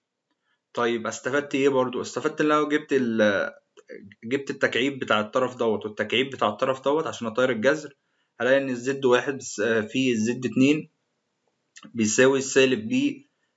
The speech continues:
آه، تكعيب على السبعة وعشرين. طيب يعني نستنتج من كده ايه؟ نستنتج ان انا لو جي-، اخدت مثلًا دوت، آه، اخدت مثلًا ده، قسمته في الطرفين، تمام؟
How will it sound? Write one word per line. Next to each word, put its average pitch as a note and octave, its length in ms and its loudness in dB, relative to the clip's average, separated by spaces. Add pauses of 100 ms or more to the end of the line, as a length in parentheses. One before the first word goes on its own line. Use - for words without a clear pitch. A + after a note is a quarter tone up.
(140)
آه، A2+ 240 2
تكعيب A2+ 520 -2
على A#2 140 2
السبعة A#2+ 340 -6
وعشرين. F#2 480 -10 (640)
طيب A#2+ 400 0 (640)
يعني F3 220 0
نستنتج E3 460 -6
من C3 180 -6
كده C3+ 160 0
ايه؟ B2 160 4
نستنتج D3 500 -4
ان C3+ 140 0
انا C#3 140 4
لو B2+ 200 2
جي-، C#3+ 180 2
اخدت C3 400 -2
مثلًا B2+ 340 -4
دوت، G#2+ 440 -2 (520)
آه، A2+ 340 2
اخدت B2 360 -4
مثلًا A#2+ 380 0
ده، A2 280 -4 (1600)
قسمته B2+ 380 -2
في B2 60 -6
الطرفين، C3 720 -2 (1500)
تمام؟ D3 520 -2